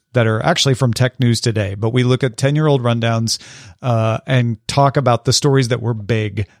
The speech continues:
ten years ago this month. We, we put that out once a month.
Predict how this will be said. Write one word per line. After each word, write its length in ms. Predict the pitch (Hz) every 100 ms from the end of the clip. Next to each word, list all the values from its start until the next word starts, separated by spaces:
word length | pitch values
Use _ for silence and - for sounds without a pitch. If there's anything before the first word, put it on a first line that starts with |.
| _ _ _ _
ten 220 | - 127
years 200 | 117 110
ago 220 | 107 110
this 280 | 101 104 -
month. 400 | 110 113 - - 131
We, 200 | 120 110
we 160 | 120
put 160 | 117 139
that 160 | 147 127
out 140 | 117
once 200 | 120 113
a 40 |
month. 260 | 113 107 104